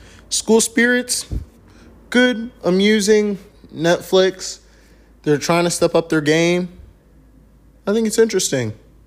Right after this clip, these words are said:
Um, that reminds me, might as well do,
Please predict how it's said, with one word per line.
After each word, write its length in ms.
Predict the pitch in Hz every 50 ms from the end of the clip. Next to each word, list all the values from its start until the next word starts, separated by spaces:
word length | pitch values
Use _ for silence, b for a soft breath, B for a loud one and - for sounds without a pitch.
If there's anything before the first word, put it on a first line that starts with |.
| _ _ _ _ _ _ _ - - b b b b b b b b b b _ _ -
Um, 680 | 151 147 147 147 143 143 143 143 143 143 139 143 147 143 b b b b b b b b b - _ _ _ _ - _ - - - b b b b b b b -
that 100 | 139 143
reminds 480 | 143 147 156 151 151 147 143 135 -
me, 240 | 113 104 98 92 80 - - _ b b b b b b b b _
might 140 | 120 127 135
as 120 | 127 -
well 160 | 139 135 135
do, 480 | 127 123 131 131 131 127 127 123 123